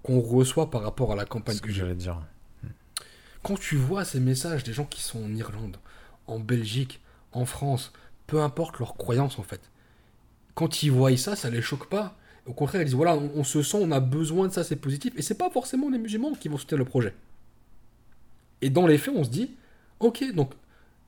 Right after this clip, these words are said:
Speaker 1: en fait, c'est juste une question de, euh, d'ouvrir les yeux, en fait, quelque part.
Speaker 2: D'ouvrir les yeux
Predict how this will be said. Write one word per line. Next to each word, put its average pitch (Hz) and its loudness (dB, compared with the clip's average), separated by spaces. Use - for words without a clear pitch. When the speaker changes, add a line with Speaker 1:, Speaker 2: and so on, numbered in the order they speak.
Speaker 1:
en 123 -2
fait, 208 -4
c'est 110 -4
juste 190 0
une 175 -2
question 190 -4
de, 110 2
euh, 135 4
d'ouvrir 127 4
les 113 2
yeux, 87 -12
en 120 -10
fait, 110 -10
quelque 104 -10
part. - -14
Speaker 2:
D'ouvrir 117 2
les 110 4
yeux 156 2